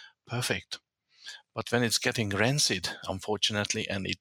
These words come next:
is unfortunately getting rancid very fast, and impurities further exacerbate the problem, then we can have, uh, this, uh,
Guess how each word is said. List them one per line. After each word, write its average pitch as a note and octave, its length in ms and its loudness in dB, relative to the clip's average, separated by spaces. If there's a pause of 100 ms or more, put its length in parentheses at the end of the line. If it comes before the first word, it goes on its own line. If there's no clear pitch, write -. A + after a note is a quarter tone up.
is G2 300 4
unfortunately A#2 640 4
getting G2 340 2
rancid F#2 460 2
very G2 160 4
fast, - 500 2 (220)
and G2+ 100 2
impurities G2+ 800 2
further F#2+ 380 -2
exacerbate G2 640 0
the - 80 -6
problem, F#2 420 -8 (640)
then C3 260 4
we A#2 120 2
can G#2 200 0
have, G#2+ 440 6
uh, G2 120 0
this, - 420 4
uh, F#2 200 2